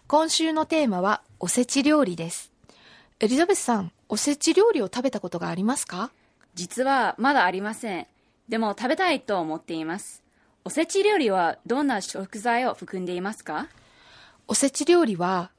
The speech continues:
Speaker 1: 黒豆からイワシに至るまでいろいろな食材を含み、それぞれ独特な意味を持っています。
Speaker 2: 面白いですね。それぞれの意味を説明することはちょっと難しいですが、簡単な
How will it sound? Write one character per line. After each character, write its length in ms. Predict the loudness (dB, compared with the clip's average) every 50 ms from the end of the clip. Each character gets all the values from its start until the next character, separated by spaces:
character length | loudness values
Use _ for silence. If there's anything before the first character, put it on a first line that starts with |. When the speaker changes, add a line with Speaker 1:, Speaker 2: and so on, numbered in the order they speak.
| _ _
Speaker 1:
黒 260 | -10 -8 -4 -2 0
豆 300 | 2 2 4 4 2 2
か 140 | 2 0 0
ら 160 | 0 0 -2 -4
イ 100 | -8 -6
ワ 120 | -4 -4
シ 160 | -2 2 4
に 100 | 4 4
至 160 | 4 4 2 2
る 80 | 4
ま 120 | 2 2 0
で 180 | -2 -6 -8 _ _ -10
い 100 | -8 -4
ろ 160 | -4 -2 0 0
い 60 | 2
ろ 100 | 2 2
な 140 | 2 2 0
食 240 | -2 -2 -2 0
材 260 | 0 2 2 4 4 2
を 60 | 0
含 240 | 0 0 2 2 2
み、 160 | 2 0 -4 -14 -20 -20 -20 _ -20 -20 _ -10
そ 160 | -4 -2 0
れ 100 | 0 2
ぞ 120 | 0 2
れ 240 | 0 0 0 -2 -4 _ -10
独 220 | -10 -8 -8 -8 -6
特 220 | -6 -4 -2 0
な 140 | 2 2 4
意 80 | 4 4
味 120 | 4 4
を 60 | 4
持 120 | 4 4 2
っ 40 |
て 100 | 0 -4 -4
い 60 | -4
ま 140 | -4 -4 -6
す。 180 | -8 -8 -10 _ _ _ _ _ _ _ _ _ _ -14
Speaker 2:
面 180 | -10 -6 -4 -4
白 260 | -2 0 0 0 2
い 80 | 0 0
で 80 | -2 -4
す 160 | -8 -8 -8
ね。 260 | -8 -8 -8 -10 -14 _ _ _ _ _ _ _ _ _ -16
そ 180 | -10 -6 0 0
れ 120 | 0 0
ぞ 160 | 0 0 0
れ 120 | 0 0 0
の 140 | 0 -2
意 140 | -2 -2 -2
味 220 | -2 -2 -2 -2 -4
を 160 | -4 -6 -8
説 260 | -10 -12 -10 -6 -6
明 140 | -4 -4 -6
す 120 | -6 -8
る 120 | -8 -8 -6
こ 100 | -8 -8
と 140 | -6 -4
は 200 | -4 -2 -4 -4 -6 -8
ち 80 | -8
ょ 40 | -6
っ 20 |
と 100 | -4 -2
難 380 | -4 -4 -4 -6 -6 -6 -6 -6
し 180 | -6 -6 -6 -6
い 40 |
で 100 | -6 -8
す 140 | -10 -10 -8
が、 220 | -6 -6 -6 -6 -10 _ _ _ _ _ _ -6
簡 240 | -4 -2 -2 0 0
単 180 | 0 0 2
な 280 | 2 2 0 0 -2